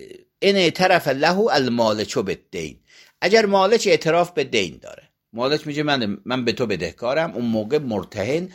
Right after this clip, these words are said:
موافق با ظاهر حرف می‌زنه که رهنه. و المالک، یعنی المالک قسم می‌خوره ان انکره، اگر دین رو انکار می‌کنه. این قول سوم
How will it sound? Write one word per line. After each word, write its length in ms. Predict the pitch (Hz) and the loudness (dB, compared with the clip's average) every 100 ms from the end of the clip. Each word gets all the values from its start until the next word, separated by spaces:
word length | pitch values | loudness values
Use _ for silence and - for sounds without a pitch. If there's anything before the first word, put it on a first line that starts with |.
| _ - | _ -6
موافق 460 | 107 95 - 127 | -2 -2 -2 -4
با 160 | 127 131 | 0 0
ظاهر 540 | 127 104 98 82 127 | 0 0 0 2 0
حرف 260 | 85 80 85 | 0 -4 -12
می‌زنه 440 | 76 69 65 67 - | -18 -16 -16 -18 -20
که 200 | - 113 | -12 -10
رهنه. 500 | 87 90 87 - - _ _ _ _ _ _ _ _ _ _ _ - | -6 -2 -2 -2 -18 _ _ _ _ _ _ _ _ _ _ _ -16
و 200 | 95 135 | 0 4
المالک، 720 | 190 214 208 214 214 214 208 202 190 185 180 _ _ _ _ _ - | 4 4 6 8 8 4 -2 -4 -2 -4 -10 _ _ _ _ _ -8
یعنی 340 | 117 131 - - _ - | -6 -6 -8 -16 _ 0
المالک 920 | 117 123 117 117 113 117 180 - - - _ _ | 2 4 4 2 2 2 2 2 -4 -8 _ _
قسم 340 | 175 175 190 185 | -4 0 0 0
می‌خوره 500 | 190 185 190 214 - | -2 -2 0 0 2
ان 180 | 220 214 | 2 2
انکره، 560 | 120 107 85 107 90 78 95 | 0 0 -2 -2 -2 -4 -4
اگر 240 | 165 185 | -2 0
دین 520 | 165 131 139 202 196 170 | -2 -4 2 2 2 0
رو 100 | 180 | -2
انکار 440 | 107 69 71 52 | -2 -8 -12 -14
می‌کنه. 300 | - _ _ _ _ _ _ _ - - _ - | -18 _ _ _ _ _ _ _ -20 -20 _ -6
این 280 | 277 277 - | -2 -2 -2
قول 340 | 247 277 269 | 2 4 2
سوم 880 | 226 - 196 180 165 196 240 254 254 | 0 -2 -4 -4 0 6 6 6 -2